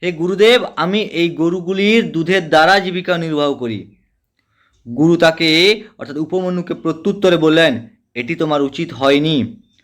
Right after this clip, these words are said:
আমার অনুমতি ছাড়া দুধ খাওয়া অন্যায়।"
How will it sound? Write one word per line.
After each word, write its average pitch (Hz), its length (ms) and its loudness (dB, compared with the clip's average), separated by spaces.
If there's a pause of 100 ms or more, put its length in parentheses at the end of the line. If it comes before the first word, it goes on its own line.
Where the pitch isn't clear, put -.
(260)
আমার 170 400 2
অনুমতি 180 420 -4
ছাড়া 170 460 2 (240)
দুধ 160 300 -8
খাওয়া 151 240 0
অন্যায়।" 127 600 0